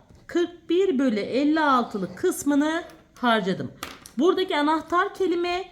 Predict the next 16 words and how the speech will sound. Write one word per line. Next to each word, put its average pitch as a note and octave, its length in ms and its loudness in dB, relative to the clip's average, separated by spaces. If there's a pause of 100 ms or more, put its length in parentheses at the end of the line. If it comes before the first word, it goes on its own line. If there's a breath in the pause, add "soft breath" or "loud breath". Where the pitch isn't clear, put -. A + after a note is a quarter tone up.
(320 loud breath)
kalanın D#4 840 6
dört G#3 260 2
bölü G#3 140 0
yedisini F#3+ 420 -2
harcaması. F#3+ 720 -2 (420 soft breath)
Okurken C4+ 640 -2
bunun D4 200 2
altını G#3 420 0
çizmeyi B3+ 720 0
unutmayalım. D3+ 640 -4 (680 soft breath)
Harcadığı D#4+ 520 4
kısım F4+ 440 0
bu. G#4 340 -4 (100)
Kalanı C#4+ 380 2
sorsaydı D#4 720 0
bana F#3 360 -2